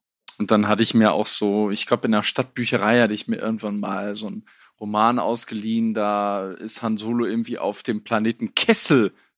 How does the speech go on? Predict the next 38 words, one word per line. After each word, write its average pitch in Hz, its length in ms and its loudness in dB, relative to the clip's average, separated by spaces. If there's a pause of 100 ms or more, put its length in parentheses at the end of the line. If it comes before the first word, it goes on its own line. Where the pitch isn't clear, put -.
verschollen. 101 680 0 (280)
Und 113 100 0
ich 113 100 0
fand 147 180 2
diesen 127 200 2
Namen 151 260 6
immer 120 220 4
so 123 200 0
drollig. 117 680 0 (500)
Und 123 500 2 (220)
in 131 80 -2
den 123 160 4
alten 160 400 2
Filmen 160 360 0
taucht 151 300 2
der 147 60 4
Name 143 240 4
Kessel 170 480 0
gar 143 200 4
nicht 147 220 0
auf, 180 560 0
äh, 113 800 4
zumindest 139 360 0
nicht 143 200 0
in 147 60 2
der 131 100 6
deutschen 135 280 2
Synchro, 147 360 0
weil 123 120 6
da 123 180 4
wurde 135 160 2
Kessel - 380 -2
nämlich 147 300 0
mit, 143 220 0 (840)
äh, 80 100 -4
aus, 139 320 2
äh, 127 180 4
also 135 180 2